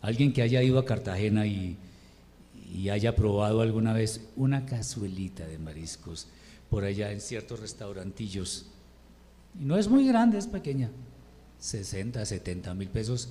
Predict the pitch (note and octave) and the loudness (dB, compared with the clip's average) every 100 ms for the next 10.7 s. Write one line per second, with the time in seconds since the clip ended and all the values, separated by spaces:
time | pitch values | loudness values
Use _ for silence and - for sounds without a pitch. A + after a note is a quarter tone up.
0 | - - - D3 C#3 C3 C3 C3+ D3 E3+ | -10 -8 -8 -8 -6 -8 -8 -8 -6 -4
1 | E3+ A#2 E2 D2 - - - - - - | -4 -4 -6 -12 -20 -20 -20 -20 -20 -20
2 | - - - - - - A#2 A#2 A#2 B2 | -20 -20 -20 -20 -14 -6 -4 -2 -4 -6
3 | C3 C3+ C3 B2+ - - - - C#3+ B2+ | -8 -8 -8 -8 -10 -18 -8 2 4 4
4 | D3+ - G#2+ - F#2 F2 G2 D#2+ - - | 0 -6 -14 -12 -8 -6 -6 -6 -10 -10
5 | - C#3+ - - - - - - - - | -4 -4 -6 -16 -20 -20 -20 -20 -20 -20
6 | - - - - - - - - - - | -20 -20 -20 -20 -20 -20 -20 -20 -20 -20
7 | - - - B2 - - - - - - | -20 -20 -20 -18 -18 -20 -20 -20 -20 -20
8 | - - - - - - - - - - | -20 -20 -20 -20 -20 -20 -20 -20 -20 -20
9 | - - - - - - - F#3+ E3 C#3+ | -20 -20 -20 -20 -20 -18 -4 0 2 2
10 | C3 C3 E3 B2 E3 - - | 2 0 -2 -2 -4 -4 -8